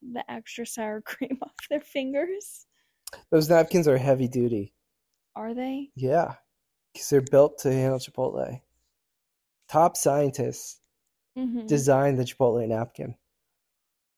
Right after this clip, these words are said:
Speaker 1: Okay. You can have your opinion about 'em.
Speaker 2: I think that Chipotle napkins rock. And that's my opinion.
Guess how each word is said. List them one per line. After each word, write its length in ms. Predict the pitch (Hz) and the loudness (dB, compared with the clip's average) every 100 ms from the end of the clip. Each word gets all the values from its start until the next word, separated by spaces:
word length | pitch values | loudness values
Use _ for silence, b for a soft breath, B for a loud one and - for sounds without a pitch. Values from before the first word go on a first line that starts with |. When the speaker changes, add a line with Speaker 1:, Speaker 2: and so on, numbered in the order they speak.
| _ _ _ _ _ _ - | _ _ _ _ _ _ -14
Speaker 1:
Okay. 460 | 247 302 311 277 285 _ _ _ _ _ _ _ _ _ _ _ _ _ 269 | -12 -8 -6 -6 -8 _ _ _ _ _ _ _ _ _ _ _ _ _ -12
You 140 | 262 | -8
can 120 | 269 | -6
have 220 | 247 247 | -6 -8
your 140 | 240 233 | -8 -10
opinion 400 | - 226 220 220 | -10 -14 -12 -12
about 300 | 226 226 240 | -14 -14 -14
'em. 220 | 247 240 _ _ _ _ _ _ _ _ _ _ _ _ _ - | -14 -14 _ _ _ _ _ _ _ _ _ _ _ _ _ 0
Speaker 2:
I 160 | 131 156 | 2 2
think 380 | 156 143 135 - | 2 0 0 2
that 340 | 127 117 - | 2 2 -4
Chipotle 360 | - 135 117 117 | -6 0 2 2
napkins 400 | 113 123 - - | -2 -6 -12 -6
rock. 320 | - 64 - - _ _ _ _ - | -4 -4 -8 -20 _ _ _ _ -16
And 100 | - - - _ _ _ _ _ _ _ _ _ _ _ 131 | -16 -18 -20 _ _ _ _ _ _ _ _ _ _ _ 0
that's 200 | 127 - | 0 0
my 100 | 131 | -2
opinion. 440 | 131 139 139 123 | 0 0 -2 -4